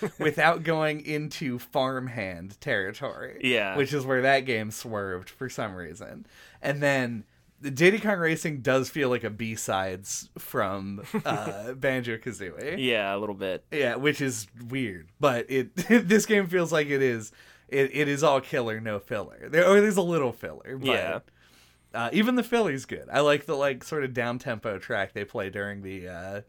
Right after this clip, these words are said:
Speaker 2: or in the
Speaker 1: In the hub
Speaker 2: in the
Speaker 1: town.
Speaker 2: hub town. I think
Speaker 1: Mm-hmm.
Speaker 2: it's pretty good.
Speaker 1: Yeah, and, um, I guess to segue into the, talking about the sound effects is another thing I wanted to do.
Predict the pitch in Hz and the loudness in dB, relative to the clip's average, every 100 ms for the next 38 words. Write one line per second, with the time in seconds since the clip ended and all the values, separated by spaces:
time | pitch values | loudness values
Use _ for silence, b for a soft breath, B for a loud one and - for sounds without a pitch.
0 | b b - 123 107 110 104 87 87 104 | b b -6 -6 -4 -8 -8 -10 -12 -16
1 | 113 120 104 101 101 101 135 117 120 110 | -8 -6 -4 -4 -8 -6 -4 -2 -2 -4
2 | 120 92 101 117 117 104 104 - 104 185 | -6 -8 -6 -6 -4 -6 -8 -10 -12 -10
3 | 73 - _ _ b b b b b b | -16 -18 _ _ b b b b b b
4 | b b - 147 123 135 127 131 113 110 | b b 0 2 4 2 2 2 2 0
5 | 107 98 _ 113 147 160 - - 135 117 | -4 -10 _ 0 2 2 -4 -2 0 0
6 | 98 - 131 127 127 120 117 120 110 107 | -2 -2 -2 0 0 0 0 -2 -2 0
7 | 104 95 95 69 123 127 135 127 - - | -2 0 -2 -4 -2 -2 -2 -4 -4 -6
8 | 98 98 123 143 180 202 - - - 135 | -4 -4 -2 -4 -4 -4 -6 -10 -8 -6
9 | 151 147 156 165 165 165 165 165 170 175 | -2 -2 -2 -2 -2 -2 -2 -4 -6 -4
10 | 175 | -4